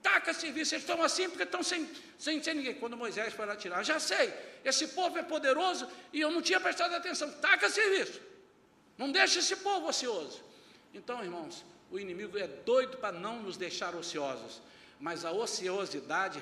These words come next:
realmente é perigosa. Então, preguei recentemente aqui, é, sobre pais e filhos. Ocupe os momentos ociosos dos seus filhos, dos seus parentes. Quem não esteve aqui nesse domingo,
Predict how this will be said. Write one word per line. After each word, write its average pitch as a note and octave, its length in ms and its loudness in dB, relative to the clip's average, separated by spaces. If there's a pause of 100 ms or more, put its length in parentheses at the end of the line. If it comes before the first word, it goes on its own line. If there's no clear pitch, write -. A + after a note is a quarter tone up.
realmente F3+ 540 -4
é E3+ 40 -8
perigosa. D3 680 -6 (320)
Então, F3+ 360 -10 (580)
preguei F3+ 300 -4
recentemente E3 640 -8
aqui, C#3+ 280 -10 (460)
é, B2+ 320 -12 (120)
sobre C#3 280 -10
pais C#3 320 -10
e A#2+ 40 -12
filhos. F3 520 -8 (500)
Ocupe F#4+ 1000 0
os C#4+ 220 2
momentos A3 1120 -4
ociosos F#3+ 1000 -2
dos D3 260 -12
seus - 460 -12 (300)
filhos, D#3 380 -14
dos A#2 140 -18
seus C3 160 -16
parentes. G#2+ 300 -18 (1200)
Quem F#3+ 140 -10
não G3+ 180 -6
esteve F#3 360 -8
aqui E3 160 -8
nesse D#3+ 280 -8
domingo, D#3 340 -8